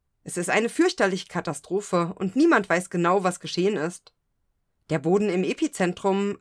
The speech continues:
an der Wanggongchan-Fabrik ist um sechseinhalb Meter abgesunken. Die Überlebenden berichten, den ganzen Tag nach dem Vorfall verschiedenfarbige Wolken gesehen zu haben,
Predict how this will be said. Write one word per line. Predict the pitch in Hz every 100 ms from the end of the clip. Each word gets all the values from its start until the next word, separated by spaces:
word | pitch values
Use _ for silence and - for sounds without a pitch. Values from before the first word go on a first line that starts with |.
| -
an | 196
der | 190
Wanggongchan-Fabrik | 190 294 208 185 - 170 175 170 - 190 - - -
ist | 185 190
um | 196
sechseinhalb | 262 - - 208 190
Meter | 196 202 196
abgesunken. | - - 214 165 180 - 180 185 _ _ _ _ _ _ 175
Die |
Überlebenden | 151 160 170 233 254 233
berichten, | 208 233 - 220 214 -
den | 196 196
ganzen | 247 320 262
Tag | 226 208
nach | 202 -
dem | 175
Vorfall | - 208 - 185 190
verschiedenfarbige | 190 190 285 311 226 170 180 185 180
Wolken | 165 196 208
gesehen | 180 170 180
zu | 185 180
haben, | 180 175 180